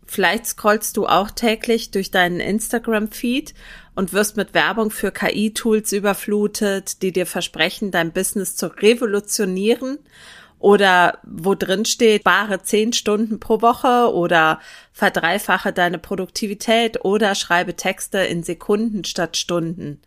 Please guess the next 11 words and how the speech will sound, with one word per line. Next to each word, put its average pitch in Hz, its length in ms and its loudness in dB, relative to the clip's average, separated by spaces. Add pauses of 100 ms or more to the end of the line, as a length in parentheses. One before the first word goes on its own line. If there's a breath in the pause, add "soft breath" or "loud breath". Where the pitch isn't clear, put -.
(540 loud breath)
Und 170 380 -2
als 175 240 -2
Solopreneure 208 1000 2
im 165 200 -4
Online-Business 214 880 0
klingt 226 400 0
dieses 185 280 -6
Versprechen 180 640 -4
natürlich 185 680 0
verführerisch, 165 840 -4 (340 loud breath)
logisch. 202 640 4